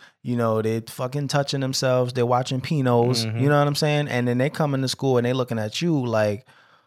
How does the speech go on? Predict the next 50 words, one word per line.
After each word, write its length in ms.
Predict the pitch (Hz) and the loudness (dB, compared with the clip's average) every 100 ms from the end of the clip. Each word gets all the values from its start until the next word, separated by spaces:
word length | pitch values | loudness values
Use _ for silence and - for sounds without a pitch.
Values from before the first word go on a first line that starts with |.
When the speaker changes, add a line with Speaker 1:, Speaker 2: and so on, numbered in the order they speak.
| _ _ _ _ - | _ _ _ _ -2
Speaker 1:
"Humana, 340 | 143 147 139 | 0 2 4
humana." 400 | 127 160 139 104 - | 4 4 2 -2 -4
Speaker 2:
Mm-hmm. 240 | 120 110 | -4 0
Speaker 1:
You 80 | 123 | 2
know 80 | 143 | 4
what 80 | 143 | 4
I'm 60 | |
saying? 380 | 143 147 147 147 - - - - | 2 2 2 0 -4 -20 -14 -4
And 380 | 127 127 120 120 | 0 2 0 -2
what 320 | - 123 135 - | -2 0 0 0
kind 320 | 147 139 127 | 0 2 2
of, 440 | 120 117 110 - - | 2 2 -2 -8 -2
um, 520 | 113 107 104 98 107 _ _ _ - | 2 2 0 -4 -10 _ _ _ -16
what 160 | - 120 | -8 -4
kind 260 | 131 120 117 | -2 0 0
of, 200 | 110 113 | 0 0
um, 380 | 107 101 98 - - | 0 0 -6 -10 -2
image 360 | 143 156 123 | 2 2 2
are 60 | 120 | 0
you 140 | 110 110 | 0 0
trying 400 | - 117 107 104 | 2 2 0 -2
to, 500 | - 107 104 101 107 _ _ _ _ | -2 0 -2 -4 -8 _ _ _ _
uh, 340 | - 104 98 - - _ - | -8 -6 -6 -10 -16 _ -4
portray? 480 | 120 107 113 - - | -2 0 -4 -6 -6
You 80 | 123 | 2
know 60 | 127 | 4
what 80 | 123 | 4
I'm 20 | |
Speaker 2:
Right. 80 | 120 | 2
Speaker 1:
saying? 380 | 127 123 120 113 | 0 0 0 0
What, 180 | 127 | 0
what 140 | 120 120 | -2 -2
kind 240 | 135 123 | 0 2
of 180 | 117 110 | 0 0
example 480 | 110 113 120 120 127 | -4 -2 -2 -2 -2
are 40 | |
you 100 | 120 | -2
trying 280 | 113 120 110 | -2 -2 -2
to 60 | 104 | -2
lead 400 | 117 127 123 117 | -2 0 -2 -4
for 100 | 104 | -8
the 100 | 104 | -2
other 220 | 127 131 | 0 0
chicks 360 | 120 - 139 - | -2 -2 -2 -2
that 140 | 120 | 0
are 100 | 117 | 0
in 260 | 113 120 120 | 0 -2 -4
school? 500 | - - 127 127 123 | -4 0 2 2 0
And, 140 | 104 | -4
Speaker 2:
Mm-hmm. 80 | 107 | -8